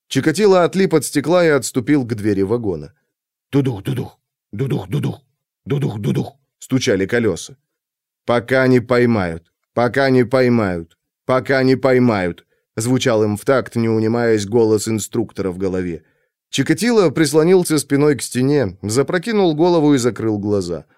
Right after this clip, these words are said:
Разъехались с характерным звуком двери тамбура. "Романыч, ты чего? С сердцем плохо?" — прозвучал совсем рядом голос инструктора. Живой, настоящий, здесь и сейчас.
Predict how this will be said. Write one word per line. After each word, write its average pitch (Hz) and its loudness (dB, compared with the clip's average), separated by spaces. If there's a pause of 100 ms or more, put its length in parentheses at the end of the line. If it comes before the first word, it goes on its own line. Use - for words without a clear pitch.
(260)
Разъехались 147 0
с - -6
характерным 110 0
звуком 110 -2
двери 98 -2
тамбура. 82 -8 (920)
"Романыч, 208 2
ты 185 0
чего? 190 4 (200)
С - -8
сердцем 220 2
плохо?" — 151 2 (180)
прозвучал 131 2
совсем 117 0
рядом 120 2
голос 101 2
инструктора. 104 -4 (280)
Живой, 117 2
настоящий, 92 -2
здесь 127 0
и 127 -4
сейчас. 113 -4